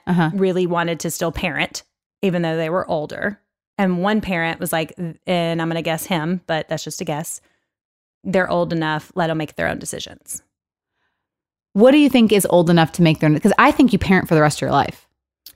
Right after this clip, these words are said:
Speaker 1: Now, I think there's a point where you have to kinda let go a little bit.
Speaker 2: Yeah, that's hard.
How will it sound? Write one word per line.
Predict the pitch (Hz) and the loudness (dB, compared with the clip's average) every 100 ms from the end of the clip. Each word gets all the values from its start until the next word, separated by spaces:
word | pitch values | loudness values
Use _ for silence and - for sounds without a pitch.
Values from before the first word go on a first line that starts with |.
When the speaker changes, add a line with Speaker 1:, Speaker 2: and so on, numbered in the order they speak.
| _ 190 | _ 4
Speaker 1:
Now, | 196 | 6
I | 196 | 6
think | 220 202 | 6 6
there's | 196 180 | 6 4
a | |
point | 180 190 170 | 4 4 4
where | 175 | 4
you | 175 | 4
have | 170 | 2
to | - | -2
kinda | - 170 147 | 2 4 4
let | 139 - | 2 4
go | 147 190 | 4 6
a | |
little | 135 135 131 | 4 0 2
bit. | 143 170 - _ _ _ _ _ - | 2 2 -4 _ _ _ _ _ -8
Speaker 2:
Yeah, | 175 165 165 156 | -4 -2 -2 -2
that's | 165 - | -6 -6
hard. | 151 151 151 147 | -6 -4 -6 -10